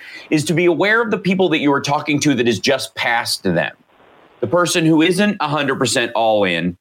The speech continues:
the person who isn't bought into the entire Trump thing, but there are elements that they see as successful or elements that they see as,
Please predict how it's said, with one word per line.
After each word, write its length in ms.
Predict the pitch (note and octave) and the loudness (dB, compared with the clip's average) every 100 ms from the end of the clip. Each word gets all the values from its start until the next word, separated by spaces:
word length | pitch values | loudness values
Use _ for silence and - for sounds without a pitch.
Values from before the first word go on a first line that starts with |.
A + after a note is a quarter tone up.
| _ - | _ -12
the 80 | - | -4
person 360 | G2+ D#3 D#3 D3 | -2 -2 0 2
who 160 | D3 | 2
isn't 420 | C3+ C#3+ D3 C3+ - | 2 2 0 -2 -8
bought 360 | A#2 B2+ B2+ B2 | -4 0 0 0
into 160 | A#2+ | 0
the 140 | A2 A2+ | 0 0
entire 420 | G#2 A2+ A2+ A2 | -2 -2 -2 -2
Trump 300 | G#2+ A#2 F#2 | -2 -4 -2
thing, 240 | A#2+ A2 - - | -4 -4 -10 -6
but 160 | D3+ D3 | -4 0
there 140 | C#3+ | 2
are 120 | C#3 - | 2 0
elements 600 | F3 G3+ F#3 D#3 C#3+ - | -2 0 0 0 -2 -2
that 240 | C#3+ C3 | -4 -4
they 180 | C3+ C#3 | -4 -4
see 600 | B2+ - D3 C#3+ C3+ B2+ - _ - - | -4 -4 -2 0 0 -4 -6 _ -20 -6
as 240 | A#2 A#2+ | -4 -2
successful 840 | - A#2 - C3+ C3+ - C3+ C3+ - | -2 -4 -2 -2 -2 -2 0 0 0
or 260 | A#2+ A#2+ A#2 | 0 0 0
elements 460 | C3 C3+ B2+ A#2 | 0 0 0 -2
that 180 | B2+ G2+ | -4 -2
they 140 | A#2+ | -2
see 340 | A2+ - B2 A2 | -2 -2 0 2
as, 420 | A2 G#2 F#2 - | 0 0 -2 -4